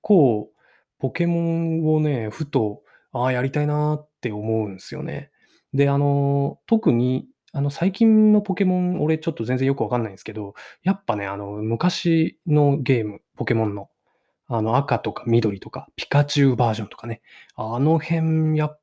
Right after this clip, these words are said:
ぱ何回やっても楽しいんですよね。あの、今ね、ポケモンって、僕の知るポケモンって、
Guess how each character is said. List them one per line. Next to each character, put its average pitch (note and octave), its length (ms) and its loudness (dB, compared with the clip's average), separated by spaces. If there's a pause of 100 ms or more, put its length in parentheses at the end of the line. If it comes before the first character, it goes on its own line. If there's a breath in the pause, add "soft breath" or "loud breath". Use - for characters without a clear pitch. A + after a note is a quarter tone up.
ぱ A2+ 100 -2
何 A#2+ 280 0
回 D3 200 0
や D3+ 60 2
っ D3 80 -6
て D#3+ 80 4
も B2+ 80 6
楽 A2+ 180 2
し - 120 -2
い - 20 2
ん - 20 -2
で G#2 60 -4
す G#2 80 -2
よ G2 40 -6
ね。 G#2+ 580 0 (580 loud breath)
あ A2+ 240 0
の、 G#2+ 800 -2 (720 soft breath)
今 F3+ 200 8
ね、 G#2 360 -2 (100)
ポ A#2 120 0
ケ - 80 0
モ D3 160 6
ン C#3+ 60 4
っ - 20 4
て、 C3 680 0 (560 loud breath)
僕 D3+ 340 6
の A#3+ 140 8
知 G#3+ 180 0
る G#3 380 2 (320)
ポ E3+ 100 -2
ケ F#3 120 0
モ E3+ 120 0
ン E3+ 80 -2
っ D#3+ 180 -12
て、 A#2+ 440 -4